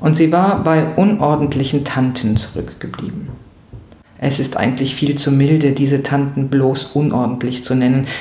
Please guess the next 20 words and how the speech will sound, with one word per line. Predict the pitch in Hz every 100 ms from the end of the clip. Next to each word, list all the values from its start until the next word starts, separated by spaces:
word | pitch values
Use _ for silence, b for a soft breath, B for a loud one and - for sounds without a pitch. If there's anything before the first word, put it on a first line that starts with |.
| -
Die | 147
eine | 196 170
war | 131
Witwe, | 156 214 - 165 165 160
hatte | 147 139
sechs | 131 135 139 -
kleine | 104 117
Kinder. | 113 135 131 104 101 B B B
Die | 117
andere | 117 170 151 135
war | 135
eine | 127 127 -
abscheuliche | 139 139 - 135 127 104 107 -
alte | 120 127 123
Jungfer. | 120 117 107 - - 131 - - - - - - -
Abscheulich | 110 - 151 151 123 127 - 123
waren | 120 117
sie | 117
übrigens | 107 - 107 107 -
beide. | 113 113 -